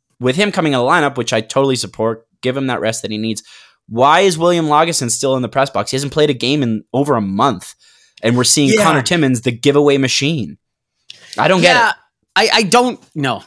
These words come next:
Speaker 2: I don't get it either. And I, I obviously they two, they do two different things. That's, that's the problem, is that Simon Benoit and William Lagesson play a more similar game to each other. So maybe it's, they think it's more redundancy,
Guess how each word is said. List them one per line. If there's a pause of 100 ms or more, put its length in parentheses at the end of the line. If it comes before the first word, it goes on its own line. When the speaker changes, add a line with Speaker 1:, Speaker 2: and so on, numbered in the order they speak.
Speaker 2:
I
don't
get
it
either.
And
I, (240)
I
obviously
they
two,
they
do (100)
two
different
things.
That's,
that's
the
problem,
is
that (760)
Simon
Benoit (100)
and
William
Lagesson
play
a
more
similar
game
to
each
other.
So
maybe
it's,
they
think
it's
more
redundancy,